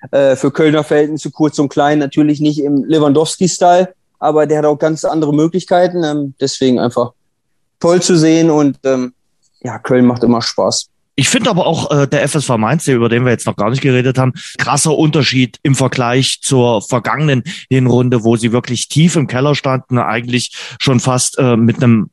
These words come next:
Speaker 2: anderthalb Bein in der zweiten Liga. Dann kam Bo Svensson und, äh, der hat ja Mainz einfach mal auf hundertachtzig Grad gedreht und, äh, seitdem sie, äh,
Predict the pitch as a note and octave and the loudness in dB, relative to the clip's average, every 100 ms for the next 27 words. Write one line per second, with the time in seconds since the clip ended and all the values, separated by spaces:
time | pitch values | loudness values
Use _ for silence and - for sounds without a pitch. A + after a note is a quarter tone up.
0 | _ C3 D#3+ G3+ B2+ A2 - G#2+ B2 - | _ -4 -2 0 0 0 0 -2 -2 -4
1 | B2+ A2 B2 A#2 B2 B2 C3 C3+ B2+ - | -4 -2 0 -2 -2 0 2 2 0 -6
2 | - C3+ B2 C3+ B2 C3+ B2 A#2+ A#2+ C#3+ | -6 -6 -2 -2 0 0 0 0 -2 0
3 | D3 - C3+ B2+ - B2 - A2+ G#2 C3+ | -2 0 0 0 0 -4 -2 -4 -4 -4
4 | C3+ A2+ G#2+ C3+ - - _ _ A#2+ - | -2 -2 -2 -2 -4 -8 _ _ -6 -4
5 | A#2+ A#2+ - - - B2 C3 C#3+ A2+ A2 | -2 -2 -2 -10 -6 -2 2 2 2 -2
6 | - A#2+ B2 B2 - C3 - A2 D3 - | -4 -6 -2 -2 -2 -4 -2 -2 -4 -2
7 | B2 A2+ - A#2 G2 - F2+ A#2 B2 A#2+ | 0 0 0 -2 -2 -4 -4 -4 -4 -2
8 | C#3+ - - - - A#2+ - - | -2 -4 -20 -14 0 0 0 -4